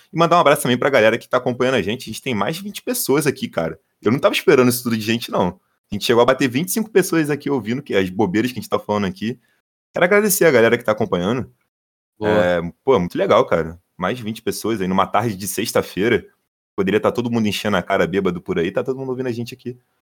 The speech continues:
Speaker 1: Legal
Speaker 2: É, e pra
Speaker 1: demais.
Speaker 2: quem, pra quem tá ouvindo depois, a gente tá gravando esse episódio ao vivo no espaço do Twitter. É uma ferramenta nova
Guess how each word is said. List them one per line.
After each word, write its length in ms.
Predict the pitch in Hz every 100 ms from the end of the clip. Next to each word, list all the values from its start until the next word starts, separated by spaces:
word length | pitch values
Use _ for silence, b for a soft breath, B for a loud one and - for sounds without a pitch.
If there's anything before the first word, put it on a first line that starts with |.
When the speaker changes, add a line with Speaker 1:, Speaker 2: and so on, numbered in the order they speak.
| _ -
Speaker 1:
Legal 200 | 107 107
Speaker 2:
É, 20 |
e 40 |
pra 100 | 113
Speaker 1:
demais. 180 | - 95
Speaker 2:
quem, 320 | 139 139 113 - _ _
pra 140 | 120
quem 140 | 120 131
tá 140 | 139
ouvindo 280 | 127 120 127
depois, 420 | 120 107 139 151
a 40 | 123
gente 280 | 123 117
tá 140 | - 123
gravando 320 | 120 117 120
esse 140 | 127 -
episódio 720 | 127 117 113 117 123 131 127
ao 180 | 117 117
vivo 340 | 110 120 127
no 140 | 123 123
espaço 920 | - - _ _ _ - 120 127 123
do 140 | 113
Twitter. 460 | 113 113 110 - 101 _ _ _ _ _
É 60 | 107
uma 220 | 104 104
ferramenta 580 | - 110 104 104 104 104
nova 420 | 101 123 139